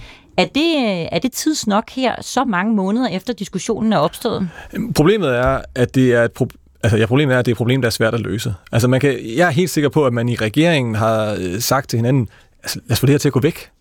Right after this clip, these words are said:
Speaker 2: Altså, kan vi ikke bare, øh, kan vi ikke bare komme af med dem her? Altså, øh, lad os få skudt dem, eller hvad der nu skal til. Men så finder man ud af, okay, det er sørme også E U-reguleret, og det er, det er lettere sagt end gjort.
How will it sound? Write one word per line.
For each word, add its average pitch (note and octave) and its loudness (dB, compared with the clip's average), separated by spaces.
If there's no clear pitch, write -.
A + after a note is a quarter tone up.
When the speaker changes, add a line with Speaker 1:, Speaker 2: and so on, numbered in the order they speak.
Speaker 2:
Altså, B2 0
kan B2+ 2
vi D3+ 2
ikke F3 -2
bare, C#3+ 0
øh, A#2+ -4
kan - -6
vi - -6
ikke D#3+ 2
bare - 0
komme - 0
af C#4 0
med D#3+ 2
dem B2 0
her? A#2 0
Altså, B2 0
øh, B2 2
lad C#3 4
os D3 -2
få C#3 2
skudt - -2
dem, A2 0
eller A2 2
hvad A#2 0
der E3+ 2
nu D#3+ -2
skal C#3 -2
til. D3 2
Men D3 4
så G3+ 2
finder G3+ 2
man C3 2
ud D#3 2
af, C3+ 4
okay, C3+ 0
det D3 2
er D#3+ 2
sørme C3 2
også B2 0
E D#3 0
U-reguleret, A#2+ 2
og G2+ 2
det D3 4
er, G2 2
det C#3+ 0
er E3 4
lettere C3+ 2
sagt C#3 -2
end A#2+ -8
gjort. B2 -4